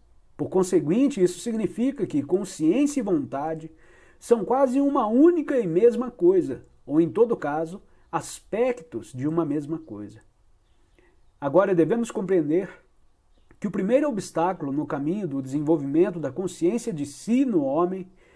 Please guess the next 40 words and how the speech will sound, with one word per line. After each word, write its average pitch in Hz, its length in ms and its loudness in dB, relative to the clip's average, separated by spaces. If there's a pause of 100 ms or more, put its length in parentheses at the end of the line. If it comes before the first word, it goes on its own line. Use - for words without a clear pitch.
(260)
é 185 120 6
a - 40 0
sua 311 480 4
convicção 220 720 0
de 185 100 -6
que 175 220 -2
já 190 260 0
a 196 40 -4
possui, 180 680 -2 (540)
ou 226 100 2
pelo 330 260 4
menos 214 380 2
de 175 100 -2
que 180 120 -4
pode 214 300 -4
tê-la 254 380 4
no 254 140 2
instante 285 480 2
em 277 80 0
que 285 140 -2
quiser. 147 420 -4 (1000)
É 247 60 0
muito 349 260 6
difícil 254 580 4
persuadir 160 600 0
um 160 140 2
homem 214 400 2
de 143 120 -4
que 175 120 -6
não 202 180 -2
está 180 200 -2
consciente 190 760 0
e 180 80 2
de 202 160 -2
que 269 140 -2
não 285 160 0
pode 214 340 0
tornar-se 202 560 -2
voluntariamente 254 800 -2
consciente. 170 720 -6